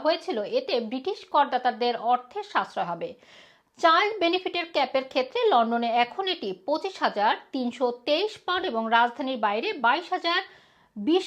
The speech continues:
পাউন্ড নির্ধারণ করা রয়েছে। এই ক্যাপের আওতায় থাকা দুই তৃতীয়াংশ পরিবার সিঙ্গেল পিতা বা মাতা রয়েছে, আর এসব পরিবারে বেনিফিট বঞ্চিত হওয়া শিশুদের অর্ধেকের বয়স পাঁচ বছরের কম। গবেষণায়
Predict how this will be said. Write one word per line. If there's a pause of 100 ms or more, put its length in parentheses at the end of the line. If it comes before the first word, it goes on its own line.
(100)
পাউন্ড
নির্ধারণ
করা
রয়েছে। (380)
এই
ক্যাপের
আওতায়
থাকা (120)
দুই
তৃতীয়াংশ (240)
পরিবার (140)
সিঙ্গেল (160)
পিতা
বা (100)
মাতা
রয়েছে, (440)
আর (140)
এসব (160)
পরিবারে (140)
বেনিফিট (200)
বঞ্চিত (100)
হওয়া
শিশুদের (160)
অর্ধেকের
বয়স (440)
পাঁচ (120)
বছরের
কম। (720)
গবেষণায়